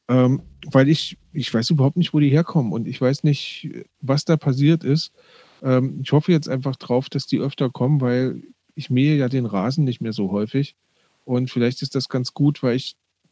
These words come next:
dann halt einfach nicht, ja, alles abmähe, was da irgendwie kommen könnte, ne, bevor,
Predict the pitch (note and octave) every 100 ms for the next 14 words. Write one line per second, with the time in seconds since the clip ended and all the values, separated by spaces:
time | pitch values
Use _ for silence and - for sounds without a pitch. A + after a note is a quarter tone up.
0 | - - A#2+ A#2+ B2 A#2+ B2+ A#2 C3 -
1 | - _ _ _ _ D3+ A#2 G#2 A2+ _
2 | _ A#2 A#2+ C#3 C#3+ - A2+ A#2 B2+ B2+
3 | _ _ _ _ _ _ - A2 - G2
4 | C3 B2 - A#2+ A#2+ - C3+ D#3 G2+ G2+
5 | B2 A2 - A#2 G#2+